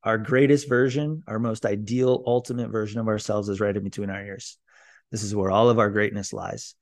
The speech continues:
I teach my daughter that, actually. It's kind of funny. I tell her that, teach her that strength comes from here, comes from your heart, and your greatness is in here. The same is true for us adults.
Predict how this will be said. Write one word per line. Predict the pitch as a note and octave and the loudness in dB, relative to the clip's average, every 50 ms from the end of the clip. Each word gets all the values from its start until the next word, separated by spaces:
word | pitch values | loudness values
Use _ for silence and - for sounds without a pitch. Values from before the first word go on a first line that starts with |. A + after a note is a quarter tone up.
| _ - - - _ _ | _ -20 -20 -20 _ _
I | - | -10
teach | - - B2 G#2+ - | -6 -4 -4 -4 -4
my | - G2+ | -6 -8
daughter | G2 G#2 F2 F2+ F#2+ F#2+ | -6 -6 -6 -6 -6 -4
that, | G#2 G2+ G#2 | -4 -4 -4
actually. | G#2 G#2 G#2 - - B2+ A#2 | -4 -6 -8 -8 -10 -10 -10
It's | - - | -10 -10
kind | - G2+ F#2+ | -10 -10 -10
of | F#2+ | -10
funny. | - - G#2+ G#2+ A2 - - | -10 -10 -10 -10 -10 -12 -14
I | C3 | -12
tell | - - A2+ G2+ | -8 -6 -4 -4
her | G2+ G2 | -4 -6
that, | G#2 G#2 - _ _ - - _ _ _ _ _ - | -8 -10 -14 _ _ -20 -20 _ _ _ _ _ -2
teach | - D3+ C#3 | 0 2 4
her | - B2+ | 4 4
that | A2+ G2+ - | 2 2 0
strength | - - - C#3+ C3+ C3+ C#3 C3+ - | -2 -4 0 2 2 2 0 -2 -4
comes | - C#3+ C3+ C3 - | -4 -4 -4 -4 -4
from | - B2+ B2+ | -4 -2 -2
here, | C3 C#3 D3 D#3+ D#3+ - _ _ _ _ _ | -2 -2 -2 -4 -6 -8 _ _ _ _ _
comes | - A2+ G#2+ | -10 -10 -10
from | - - A#2 A#2 | -8 -8 -6 -4
your | G#2+ G#2 | -2 0
heart, | B2 C3+ D3 - - - _ _ _ _ _ _ _ _ _ - | 2 2 2 0 -2 -10 _ _ _ _ _ _ _ _ _ -8
and | G#2 G#2 | -6 -4
your | G2 G2 | -2 0
greatness | G#2+ A2 A2+ A#2 - G#2+ G2+ - | 2 2 2 2 0 -6 -8 -8
is | - G2+ F#2 | -8 -8 -6
in | G2+ G2 | -6 -6
here. | F#2+ G2 F#2 G2 - - _ _ _ _ _ _ | -6 -8 -10 -12 -16 -20 _ _ _ _ _ _
The | - | 0
same | B2 - E3 D#3 D#3 | 4 6 8 8 8
is | D#3 D3 | 6 6
true | - - D3+ | 6 6 6
for | C3+ - C#3 A#2+ | 6 6 6 4
us | A2 - | 4 2
adults. | A#2 G2+ F#2+ F#2 - - - - - - | -2 -6 -6 -8 -10 -12 -14 -16 -18 -20